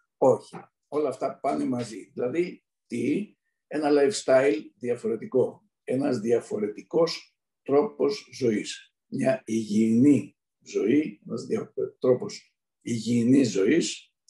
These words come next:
ο οποίος βοηθάει να μην παθαίνουμε καταρχήν καρκίνο ή τουλάχιστον, αν τον πάθουμε, να τον διαγνώσουμε πρώιμα.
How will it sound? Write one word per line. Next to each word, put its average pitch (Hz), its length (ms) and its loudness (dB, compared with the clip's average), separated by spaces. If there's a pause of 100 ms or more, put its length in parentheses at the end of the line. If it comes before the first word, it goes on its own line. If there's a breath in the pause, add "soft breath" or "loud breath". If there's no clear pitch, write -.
ο 113 100 0
οποίος 127 320 0
βοηθάει 117 840 0 (440)
να 123 140 -2
μην 143 160 4
παθαίνουμε 117 840 2
καταρχήν 95 520 -6
καρκίνο - 640 0 (340)
ή - 120 -6
τουλάχιστον, - 760 -2
αν - 140 -10
τον - 180 -4
πάθουμε, 107 320 -2
να 107 140 -2
τον 98 200 -4
διαγνώσουμε 104 680 -4
πρώιμα. - 440 -12